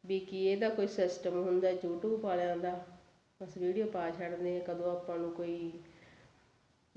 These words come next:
ਕਿਸੇ ਦਾ ਵੀ ਪਤਾ ਨਹੀਂ ਗਾ। ਚਲੋ, ਮਿਹਨਤ ਆਪਾਂ ਆਪਣੀ ਜਾਰੀ ਰੱਖਦੇ ਆ। ਬਾਕੀ ਆਪਾਂ ਨੂੰ ਭੈਣ ਭਰਾਵਾਂ ਦੀ ਹੈਲਪ ਦੀ ਲੋੜ ਆ,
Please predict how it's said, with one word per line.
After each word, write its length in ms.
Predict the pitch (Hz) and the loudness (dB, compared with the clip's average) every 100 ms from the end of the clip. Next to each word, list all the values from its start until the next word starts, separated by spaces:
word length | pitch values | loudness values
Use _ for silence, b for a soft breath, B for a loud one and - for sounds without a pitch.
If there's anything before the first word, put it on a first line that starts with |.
| 185 | -6
ਕਿਸੇ 260 | 190 180 185 | 0 0 0
ਦਾ 100 | 190 | 0
ਵੀ 100 | 196 | 0
ਪਤਾ 340 | 196 180 175 | -2 -2 -2
ਨਹੀਂ 260 | 180 180 180 | 0 0 0
ਗਾ। 120 | 190 190 - - _ _ | -4 -6 -14 -20 _ _
ਚਲੋ, 300 | 196 175 180 180 202 | -4 -2 -2 -4 0
ਮਿਹਨਤ 320 | 180 208 226 | 2 2 2
ਆਪਾਂ 240 | 208 196 | 0 2
ਆਪਣੀ 280 | 185 196 185 | 0 2 2
ਜਾਰੀ 300 | 185 160 165 | 4 2 4
ਰੱਖਦੇ 440 | 180 180 208 214 | 4 4 2 2
ਆ। 120 | 233 240 B B B B | 2 0 B B B B
ਬਾਕੀ 320 | 196 196 - 214 | -2 0 0 0
ਆਪਾਂ 240 | 208 202 | 2 2
ਨੂੰ 100 | 202 | 4
ਭੈਣ 280 | 208 214 185 | 2 2 4
ਭਰਾਵਾਂ 320 | 196 214 214 | 4 4 4
ਦੀ 340 | 202 196 196 202 | 2 2 2 2
ਹੈਲਪ 260 | 175 160 170 | 0 -2 0
ਦੀ 160 | 175 | 0
ਲੋੜ 280 | 185 196 196 | 2 2 2
ਆ, 100 | 214 | 2